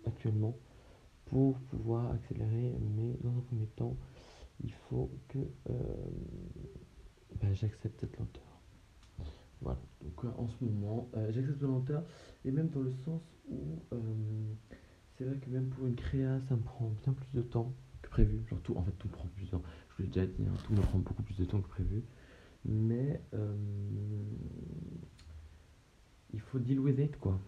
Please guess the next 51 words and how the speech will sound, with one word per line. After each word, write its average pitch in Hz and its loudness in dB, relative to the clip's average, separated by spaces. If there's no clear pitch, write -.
Il 110 -2
faut 104 0
faire 120 0
avec, 113 0
et, 101 0
euh, 95 0
et - -10
si - -18
ça 135 2
te 127 0
prend 127 -4
plus - -8
de - -6
temps, 143 2
bah, 110 4
euh, 120 0
c'est, 123 -6
euh, 127 2
c'est, 120 -4
euh, 117 -2
dans 107 4
un 113 4
premier 98 2
temps, - -2
en 98 4
tout - -6
cas, 104 0
dans 95 0
un - -2
premier 90 -2
temps, 90 -4
je - -6
veux - -8
dire, - -14
hein, 95 -8
parce - -10
que - -20
je - -6
vais - -12
pas, 90 -4
je - -16
vais - -10
pas 98 2
rester 98 -2
toute 101 -6
ma 92 0
life 101 -2
à - -2
être 87 -6
si - -2
lent. 87 -2